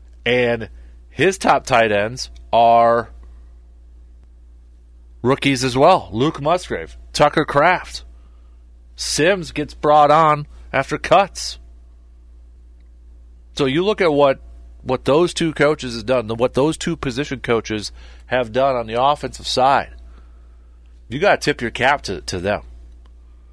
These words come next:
And if there's coaches that maybe deserve a little raise, or hopefully they got, uh, something nice from Santa or something in their stockings,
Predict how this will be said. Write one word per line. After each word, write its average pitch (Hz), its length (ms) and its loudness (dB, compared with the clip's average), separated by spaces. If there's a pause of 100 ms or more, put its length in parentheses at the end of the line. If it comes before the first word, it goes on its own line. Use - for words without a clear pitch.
(520)
And 113 400 -4
if 110 180 -8
there's 156 300 -2
coaches 147 400 -2
that 139 140 -4
maybe 135 200 -10
deserve 123 380 -4
a 127 60 -2
little 123 220 -2
raise, 123 360 -6
or 113 80 -10
hopefully 127 340 -2
they 120 140 -2
got, 123 400 -2
uh, 120 240 -4
something 123 300 -14
nice 127 240 -12
from 101 120 -18
Santa 135 460 -2
or 139 80 -2
something 143 320 -4
in 120 120 -10
their 95 100 -10
stockings, 139 640 -2